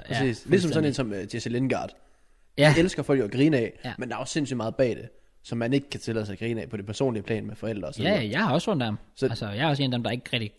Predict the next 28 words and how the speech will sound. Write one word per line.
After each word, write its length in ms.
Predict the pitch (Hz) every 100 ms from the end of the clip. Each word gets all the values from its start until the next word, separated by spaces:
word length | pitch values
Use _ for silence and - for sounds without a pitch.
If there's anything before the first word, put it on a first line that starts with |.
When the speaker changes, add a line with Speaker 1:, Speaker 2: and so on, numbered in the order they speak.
| - - -
Speaker 2:
griner 160 | 131
af 40 | 110
ham 80 | 113
Speaker 1:
Ja, 100 | 156
Speaker 2:
sådan. 120 | 120
Speaker 1:
præcis. 300 | 117 135 92
Det 140 | -
er 60 | 120
Speaker 2:
Ja. 60 | 127
Speaker 1:
det. 80 | 131 - -
Men 200 | 123 139
Chelsea, 320 | 123 160 180 131
der 60 |
har 200 | 127 135
jeg 80 | 113
bare 160 | 101 98
sådan, 160 | 117
der 80 | 107
er 80 | 98
slet 240 | - 131
ikke 200 | 117 101
nogen, 360 | 90 104 127 147
hvor 120 | 120
jeg 100 | 92
sådan 140 | 123
sidder 200 | 95 104
og 60 | 107
gør, 100 | 101